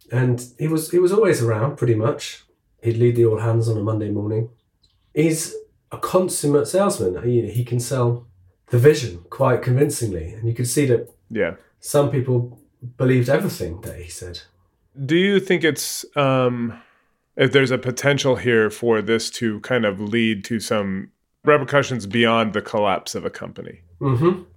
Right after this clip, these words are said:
Speaker 2: Because the, the thing that I find, you know, 'cause I covered Theranos a lot, I talked to a lot of people involved there, and there's like a,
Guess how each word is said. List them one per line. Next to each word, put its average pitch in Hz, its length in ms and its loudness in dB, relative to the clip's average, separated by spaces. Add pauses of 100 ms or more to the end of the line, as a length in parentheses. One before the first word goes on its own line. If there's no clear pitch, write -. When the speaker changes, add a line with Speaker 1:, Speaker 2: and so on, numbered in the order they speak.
(140)
Speaker 2:
Because 127 320 2
the, 123 340 2
the 120 100 -8
thing 175 220 2
that 156 160 2
I 135 380 4
find, 104 600 -2 (220)
you 135 120 0
know, 113 80 4
'cause 110 180 -4
I 113 100 4
covered 127 360 0
Theranos 107 480 -2
a 101 40 -6
lot, 98 400 0
I - 80 0
talked 110 240 -4
to 98 60 -14
a - 20 -12
lot 101 200 -2
of 98 60 -6
people 104 240 -6
involved 117 400 2
there, 113 320 2 (380)
and 139 280 4
there's 143 240 4
like 151 300 2
a, 139 120 6